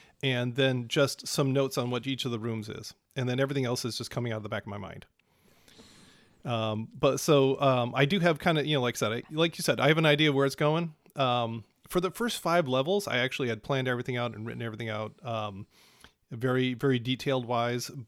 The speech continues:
But for the re-, um, some of the rest of it, it's been, you know, either I don't know what you're gonna do, so I'm gonna have to make it up when I get there, um, or I, uh,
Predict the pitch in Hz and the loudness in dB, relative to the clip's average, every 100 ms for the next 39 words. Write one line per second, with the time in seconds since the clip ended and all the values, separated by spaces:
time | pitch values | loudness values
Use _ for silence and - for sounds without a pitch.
0 | - 127 117 113 - - - 123 117 117 | -2 0 0 -4 -10 -14 -6 -4 -4 -8
1 | 117 127 143 123 113 120 - 185 123 139 | -8 -8 -6 -6 -6 -4 -2 0 2 2
2 | 190 120 107 107 - - 120 113 113 - | 2 0 -2 -4 -6 -4 -2 -4 -8 -12
3 | _ 127 110 143 139 131 120 117 - - | _ -6 -4 -2 0 2 0 -2 -8 -20
4 | - - _ _ _ _ _ - 123 120 | -20 -20 _ _ _ _ _ -4 0 0
5 | 165 165 175 165 160 151 147 147 180 139 | 2 0 0 0 2 0 0 0 -2 -2
6 | 127 117 117 113 123 120 - 110 107 117 | -2 -2 -2 -4 -2 -2 -2 -4 -4 -6
7 | - 117 123 - _ - - _ 131 123 | -4 -2 -4 -6 _ -20 -20 _ -4 -2
8 | 117 117 113 - 127 123 123 120 117 117 | 0 -2 -4 -2 0 2 2 2 0 -2
9 | 107 _ 127 120 117 110 110 107 110 | -8 _ -2 -2 -2 -2 -2 -2 -4